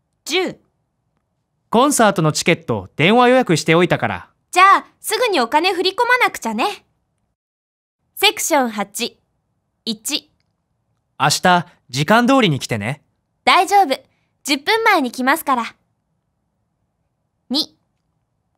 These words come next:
Speaker 2: どこで乗り換えるんでしたっけ？
Speaker 1: 新宿が便利ですよ。三。
Speaker 2: 終電に間に合う？
Speaker 1: ギリギリかな。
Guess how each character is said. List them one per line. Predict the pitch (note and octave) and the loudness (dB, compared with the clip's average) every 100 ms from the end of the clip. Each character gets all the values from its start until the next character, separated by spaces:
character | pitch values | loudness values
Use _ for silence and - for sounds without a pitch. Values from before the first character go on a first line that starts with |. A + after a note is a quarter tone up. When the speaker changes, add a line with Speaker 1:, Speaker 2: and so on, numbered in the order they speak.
| _ _ _ | _ _ _
Speaker 2:
ど | F#3 A3 | 0 2
こ | D4+ | 2
で | A3+ | 4
乗 | F3+ | 2
り | F#3 | 2
換 | F#3+ | 2
え | F3+ | 2
る | |
ん | D#3 | 0
で | C#3 | -2
し | - | -4
た | |
っ | A#2 - | -6 -8
け？ | G2+ - _ _ _ _ _ - | -14 -16 _ _ _ _ _ -10
Speaker 1:
新 | - G4+ G4+ | -4 -2 -2
宿 | G#4+ G#4+ | -2 2
が | G#4 G4 | 2 4
便 | G#4+ F#4 | 0 0
利 | C4 | -4
で | A3+ | -8
す | - | -6
よ。 | G3+ F#4+ _ _ _ _ _ _ _ _ _ _ _ _ _ _ _ _ _ | -6 -6 _ _ _ _ _ _ _ _ _ _ _ _ _ _ _ _ _
三。 | - C#4 E4 - _ _ _ _ _ _ _ _ _ - | -6 -4 -6 -10 _ _ _ _ _ _ _ _ _ -12
Speaker 2:
終 | - G3+ A#3 | -2 2 4
電 | B3+ A#3+ | 2 2
に | A3+ | 2
間 | F3+ | 2
に | G#3 B3+ | 4 4
合 | D#3+ | 2
う？ | A2+ F3+ _ _ _ _ | -2 -10 _ _ _ _
Speaker 1:
ギ | F#3+ A3 | -10 -6
リ | C4 | -6
ギ | C#4 F4 | -4 -4
リ | G4 | -2
か | G4+ | 0
な。 | G4 | 0